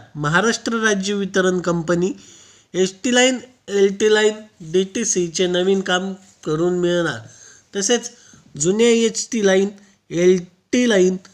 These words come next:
कामाची दुरुस्ती करून मिळणार. पंतप्रधान सूर्य घर योजना सोलर सिस्टीम बसवून मिळणार. संचालक छत्रपती ट्रान्सफॉर्मर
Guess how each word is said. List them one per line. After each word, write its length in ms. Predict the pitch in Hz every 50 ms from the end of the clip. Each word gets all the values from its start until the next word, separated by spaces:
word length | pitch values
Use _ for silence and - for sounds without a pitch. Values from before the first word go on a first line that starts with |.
| _ _ _ -
कामाची 500 | 175 165 170 180 208 226 220 220 269 262
दुरुस्ती 500 | 233 254 240 240 247 233 - - 254 214
करून 360 | 196 202 190 180 185 185 185
मिळणार. 420 | 190 202 202 196 175 143 117 110 110 - - - - - _ _ _ _ _ - _ _ _ _ _ _ _ _ _
पंतप्रधान 680 | - 170 196 226 226 262 247 233 247 247 247 262 269 262
सूर्य 320 | 233 - 214 202 214 226 214
घर 200 | 180 165 190 190
योजना 440 | 190 190 196 196 185 170 180 185 196 277 -
सोलर 380 | - - - 190 208 240 247 247
सिस्टीम 480 | - - 220 190 - - 214 214 214 202
बसवून 440 | 190 180 - - 185 185 185 185
मिळणार. 480 | 190 202 226 240 220 202 175 143 117 104 110 - - - - - - - _ _
संचालक 520 | - - 175 190 202 190 240 226 196 156 127 - - - _ _ _ _ _ _ _ _ _ _
छत्रपती 640 | - - 208 214 - 285 247 240 247 240 233 269 254
ट्रान्सफॉर्मर 960 | 233 - - 208 196 202 202 202 - - - 208 196 190 185 196 214 214 180